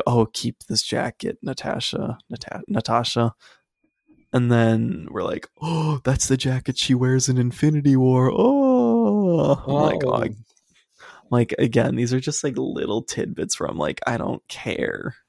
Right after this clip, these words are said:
Speaker 1: really. Like, I don't care how she got her jacket in Infinity War." <laughs>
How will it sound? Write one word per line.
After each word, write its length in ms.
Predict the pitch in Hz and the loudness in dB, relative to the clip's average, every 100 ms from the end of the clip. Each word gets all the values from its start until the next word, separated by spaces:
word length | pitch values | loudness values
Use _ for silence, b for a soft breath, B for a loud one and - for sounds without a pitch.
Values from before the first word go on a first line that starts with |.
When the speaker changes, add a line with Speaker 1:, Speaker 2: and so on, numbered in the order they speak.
| _ | _
Speaker 1:
really. 460 | 92 82 58 76 - | -2 -2 -2 -4 -6
Like, 100 | - | -2
I 40 | 123 | 2
don't 220 | 151 - | 2 0
care 320 | - - 120 120 | -4 0 2 2
how 100 | 117 | 0
she 200 | - 123 | -2 -2
got 240 | 120 117 | 0 2
her 120 | 120 117 | 0 -2
jacket 520 | - 123 113 - - | -2 0 0 -2 -2
in 60 | 123 | -2
Infinity 440 | 127 135 127 110 98 | -2 0 0 2 0
War." 300 | 87 85 | 0 0
<laughs> 100 | 127 | -2